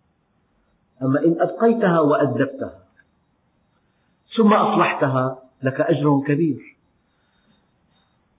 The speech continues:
أخواننا الكرام، قال علماء التفسير: هذه الحلول الثلاثة على التسلسل. ممنوع أشد المنع أن تبدأ بالضرب.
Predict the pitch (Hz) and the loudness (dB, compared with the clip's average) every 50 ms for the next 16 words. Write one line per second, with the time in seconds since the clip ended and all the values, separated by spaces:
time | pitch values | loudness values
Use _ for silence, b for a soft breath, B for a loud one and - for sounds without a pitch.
0 | - - - - - - - - - 147 170 175 170 160 139 135 - 139 135 139 | -12 -10 -10 -10 -10 -12 -14 -6 -2 0 0 2 2 2 0 -2 -2 0 0 2
1 | 147 160 165 160 156 147 131 - - - _ _ _ _ _ _ _ _ - - | 2 2 2 0 -2 -4 -6 -8 -12 -18 _ _ _ _ _ _ _ _ -4 0
2 | 165 170 165 131 127 139 139 139 151 156 151 151 139 135 - 147 135 - - - | 0 2 2 2 2 2 2 2 2 0 0 0 -2 -2 -2 -4 -4 -4 -4 0
3 | 160 170 170 165 156 - - - - _ _ _ _ _ _ _ _ _ _ - | 0 2 2 2 0 -4 -8 -16 -20 _ _ _ _ _ _ _ _ _ _ -6
4 | - 139 143 127 143 185 185 180 151 127 - - 156 151 165 196 196 170 156 147 | -4 -2 0 2 2 2 2 2 0 -2 -2 -2 0 2 2 2 4 4 2 2
5 | - - - 147 143 156 170 170 170 - - 139 135 - - - - _ _ _ | 0 -2 -2 0 2 2 2 2 0 0 -2 -2 -4 -4 -8 -16 -20 _ _ _
6 | _ _ _ _ _ _ _ _ _ _ _ _ _ _ - - 143 160 160 151 | _ _ _ _ _ _ _ _ _ _ _ _ _ _ -8 -4 -2 -2 -2 -2
7 | 156 151 139 - 170 170 - - - 135 104 - - - - _ _ _ _ _ | -2 -4 -2 -2 -2 -4 -2 -4 -4 -4 -6 -6 -8 -14 -20 _ _ _ _ _
8 | _ _ _ _ _ _ _ _ _ _ _ _ _ _ _ _ _ _ _ _ | _ _ _ _ _ _ _ _ _ _ _ _ _ _ _ _ _ _ _ _
9 | _ _ _ _ _ _ _ _ _ - 131 139 151 151 151 160 202 254 254 226 | _ _ _ _ _ _ _ _ _ 0 2 2 4 4 4 2 2 2 2 2
10 | 156 156 151 139 131 131 131 147 143 - 220 208 165 147 160 156 143 143 170 196 | 2 2 2 0 0 0 -2 -2 0 0 0 0 0 0 2 2 2 2 2 2
11 | 196 185 151 160 151 143 147 135 139 175 160 143 131 143 123 117 113 123 113 110 | 0 0 0 0 0 0 0 0 2 0 0 0 0 0 0 2 0 0 0 0
12 | 123 127 117 101 85 85 85 | 0 0 -2 -2 -4 -6 -8